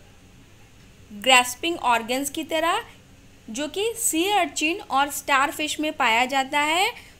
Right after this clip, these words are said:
फाइलम इकाइनोडर्मेटा में। तो इसका मुख्य काम जो होता है वो होता है चीज़ों को पकड़ना यानी कैप्चर करना। तो क्वेश्चन नंबर वन का जो राइट आंसर होगा वो होगा ऑप्शन बी।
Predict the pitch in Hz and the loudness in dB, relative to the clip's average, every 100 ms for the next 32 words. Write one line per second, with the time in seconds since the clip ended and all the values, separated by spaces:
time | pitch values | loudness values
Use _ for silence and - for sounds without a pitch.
0 | - 277 247 262 302 349 - 254 254 233 | -6 2 2 4 0 -4 -6 -2 2 2
1 | 240 233 233 233 226 262 311 320 392 480 | 2 2 2 2 0 2 2 4 0 -4
2 | - - - - - - - - - 381 | -14 -20 -20 -20 -18 -6 0 2 4 0
3 | 320 381 403 415 302 269 262 285 269 247 | 0 -4 -4 0 2 0 -2 -2 -4 -2
4 | 277 302 330 320 320 294 302 330 339 285 | -2 0 -2 -4 -4 -4 -4 -6 -4 -6
5 | 269 294 302 403 440 277 269 254 269 330 | -6 -6 -6 -6 -6 -6 -2 -2 0 -2
6 | 311 320 392 302 226 - 247 226 214 196 | -2 -6 -4 -2 -2 -2 -6 -6 -8 -10
7 | 190 - - - - - 302 294 294 277 | -14 -18 -20 -20 -20 -16 -14 -8 -8 -6
8 | 339 330 311 254 277 320 349 302 254 233 | -6 -4 -6 -4 -4 -4 -6 -6 -4 -2
9 | 262 320 302 320 311 302 349 262 269 262 | -4 -8 -8 -8 -6 -6 -6 -6 -6 -4
10 | 269 - 233 - 311 415 339 254 202 247 | -4 -4 -8 -8 -10 -10 -12 -14 -10 -8